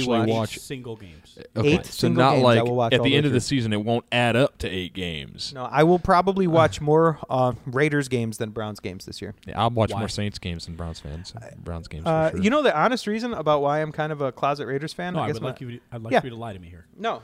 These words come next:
Speaker 2: all right. Well,
Speaker 3: <laughs>
Speaker 2: because I think they're great. When I was a, when I was a little kid, I was,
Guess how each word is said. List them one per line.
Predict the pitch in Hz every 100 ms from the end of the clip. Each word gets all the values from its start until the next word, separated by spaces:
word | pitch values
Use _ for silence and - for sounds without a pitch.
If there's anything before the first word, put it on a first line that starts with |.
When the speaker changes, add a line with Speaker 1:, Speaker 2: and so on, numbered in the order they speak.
| -
Speaker 2:
all | 143
right. | 135 156
Well, | - 147 175
Speaker 3:
<laughs> | 170
Speaker 2:
because | 214 -
I | 156
think | 190 185
they're | 185
great. | 208 180 - - 180 - - - 165 - 117 - _ - - _ _ -
When | 147
I | 170
was | 196 185
a, | 170 143
when | 147
I | 151
was | 170
a |
little | 185 185
kid, | 160 123 131 127 _ _ _ _
I | 135
was, | 131